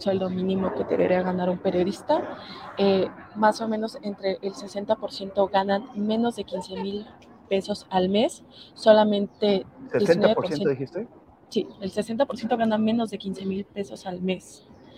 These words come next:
Speaker 1: El veintidós por ciento, por ejemplo, gana entre tres mil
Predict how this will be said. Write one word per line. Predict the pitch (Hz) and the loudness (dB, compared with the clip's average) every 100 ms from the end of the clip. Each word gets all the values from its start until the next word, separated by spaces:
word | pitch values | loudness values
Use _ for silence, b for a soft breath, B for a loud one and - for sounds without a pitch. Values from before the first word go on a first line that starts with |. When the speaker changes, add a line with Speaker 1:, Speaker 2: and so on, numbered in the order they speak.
| B B B | B B B
Speaker 1:
El | 202 196 | 6 8
veintidós | 226 226 277 - | 6 6 2 2
por | 311 | 0
ciento, | - 269 - | 2 0 0
por | 277 190 | -2 -2
ejemplo, | 202 202 233 | -2 0 2
gana | 220 240 | 4 2
entre | 240 196 | -2 -6
tres | - 190 190 233 | -8 -6 -2 2
mil | 262 349 | 2 2